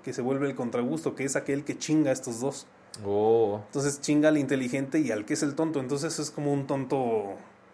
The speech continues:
Speaker 1: por diez.
Speaker 2: Oye, hay un video, hay un YouTube donde justo tengo muy claro que está el Cara Blanca Y hay otros dos personajes, y uno es, digamos que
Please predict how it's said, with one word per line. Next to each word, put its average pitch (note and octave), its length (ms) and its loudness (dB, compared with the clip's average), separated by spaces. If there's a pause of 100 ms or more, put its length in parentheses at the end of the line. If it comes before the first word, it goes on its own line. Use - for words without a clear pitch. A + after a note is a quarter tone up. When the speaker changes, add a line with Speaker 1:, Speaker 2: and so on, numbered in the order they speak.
Speaker 1:
por A2 160 -2
diez. A#2+ 380 -4 (300)
Speaker 2:
Oye, C3 220 4
hay D#3+ 140 4
un G3 80 4
video, D3+ 200 10
hay D3 120 6
un D3+ 60 0
YouTube C3 300 0
donde A#2 220 6
justo B2+ 380 0
tengo C#3 180 2
muy C3+ 180 -2
claro B2+ 280 4
que - 80 0
está A#2 220 4
el A#2 100 2
Cara A2 220 2
Blanca A#2 520 0 (560)
Y A#2+ 120 4
hay B2+ 140 6
otros A#2+ 260 0
dos A#2 140 2
personajes, A#2 840 -2
y A2+ 100 -2
uno B2 220 4
es, B2 240 0 (260)
digamos A#2 400 2
que F#2 480 0